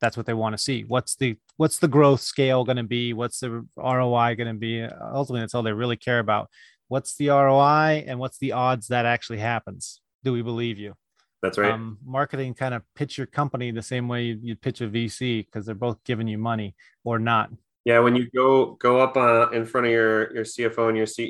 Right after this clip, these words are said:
Speaker 2: E O, just picture yourself on Shark Tank. That's what I'm hearing.
Speaker 1: <laughs> You're asking for money. You're on Shark Tank.
Speaker 2: Okay.
Speaker 1: You're asking for money.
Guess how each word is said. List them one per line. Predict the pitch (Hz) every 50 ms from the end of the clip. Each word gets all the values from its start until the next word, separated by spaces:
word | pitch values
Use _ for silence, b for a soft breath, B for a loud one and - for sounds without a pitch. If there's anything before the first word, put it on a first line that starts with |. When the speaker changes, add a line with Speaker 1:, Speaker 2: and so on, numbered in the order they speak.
| 87 110
Speaker 2:
E | 110
O, | 113 117 117
just | 117 110 110 -
picture | - 113 - - 113
yourself | 107 104 - 117 107 104 -
on | 101 98
Shark | 95 - 101 98 92 -
Tank. | - 92 90 92 90 _ -
That's | 101 101 101 -
what | 104 101
I'm | 98
hearing. | 104 - 101 95 95 98 - 156 127 - - -
Speaker 1:
<laughs> | - 175 - - - - - - _ _ - 190 - - - - - - -
You're | 170 175
asking | 170 165 175 185 - - 220 202 175
for | - 196
money. | 185 180 180 165 147 135
You're | 131 139
on | 147 165 165
Shark | - - 175 170 170 -
Tank. | - 180 - 135
Speaker 2:
Okay. | 139 156
Speaker 1:
You're | 143
asking | 143 151 156 151 - 160 151 -
for | - 151 143
money. | 143 143 131 113 101